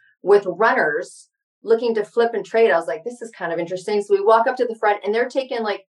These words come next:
it was, like, thirty bucks each and they were taking money. I was like, "Okay, that's where the money is." <laughs> These guys are cranking. We probably waited twenty minutes. They got three hundred people in at thirty bucks in twenty minutes. I'm like, "Okay, there's some serious money." And I walked in and I'm expecting it to be a trade show like I would normally go to with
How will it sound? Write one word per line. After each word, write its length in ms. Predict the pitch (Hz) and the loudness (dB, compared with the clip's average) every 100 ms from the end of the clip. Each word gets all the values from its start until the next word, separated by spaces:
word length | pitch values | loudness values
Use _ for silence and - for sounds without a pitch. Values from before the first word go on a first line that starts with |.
| - | -4
it 40 | |
was, 100 | 240 | 0
like, 200 | 226 202 - | 0 0 0
thirty 200 | 226 226 | 0 2
bucks 280 | 208 - | -2 -4
each 200 | 220 202 | -10 -12
and 140 | 208 208 | -8 -4
they 80 | 240 | -4
were 160 | 254 | -4
taking 320 | 254 226 226 185 | 0 0 0 -2
money. 280 | 190 202 | -2 -2
I 40 | 185 | -6
was 120 | 180 | -6
like, 180 | 170 151 _ - | -8 -8 _ -8
"Okay, 180 | 202 185 | -4 -2
that's 200 | 185 - | -2 -2
where 100 | 190 | -4
the 80 | 156 | -4
money 240 | 170 151 | -6 -6
is." 220 | 139 - | -12 -14
<laughs> 360 | 196 226 277 330 | -10 0 0 2
These 300 | 269 269 247 | 0 0 0
guys 220 | 247 226 | 2 2
are 80 | 208 | -2
cranking. 400 | - 220 208 180 _ _ _ _ - | -2 -4 -4 -12 _ _ _ _ -12
We 180 | 208 294 | -8 -6
probably 300 | 339 277 277 | -2 -2 0
waited 300 | 233 220 202 - | 2 2 0 -6
twenty 240 | 240 233 | -6 -4
minutes. 280 | 220 208 156 | -4 -6 -8
They 100 | 202 | -6
got 240 | 185 - - | -4 -4 -6
three 180 | 240 | -6
hundred 280 | 254 233 220 | -4 -4 -6
people 300 | 226 226 220 | -8 -8 -6
in 120 | 185 | -6
at 140 | 175 - | -8 -4
thirty 220 | 196 185 | -4 -2
bucks 240 | 185 170 180 | -2 -2 -4
in 40 | |
twenty 220 | - 185 | -10 -8
minutes. 260 | 175 170 170 | -4 -6 -6
I'm 80 | 180 | -4
like, 180 | 165 | -4
"Okay, 180 | 165 180 | -4 -4
there's 180 | 190 185 | -4 -4
some 80 | - | -8
serious 320 | - 185 185 | -4 -4 -2
money." 320 | 190 180 160 _ _ - | -4 -4 -8 _ _ -6
And 100 | 208 | 0
I 60 | 202 | 4
walked 340 | 214 233 240 403 494 | 4 4 2 -6 -6
in 80 | |
and 100 | 240 | -2
I'm 160 | 233 262 | -2 -2
expecting 540 | 269 - 202 190 202 | -4 -6 -8 -8 -10
it 100 | 185 | -12
to 80 | 180 | -10
be 100 | 202 | -10
a 80 | 170 | -10
trade 300 | 165 196 202 | -2 2 4
show 160 | 196 185 | 4 2
like 180 | 175 175 | 2 2
I 80 | 180 | 0
would 140 | 175 | 0
normally 300 | 180 165 170 | -2 -2 -2
go 220 | 196 196 | -2 -2
to 300 | - 214 190 185 | -2 0 0 0
with 180 | 165 | -4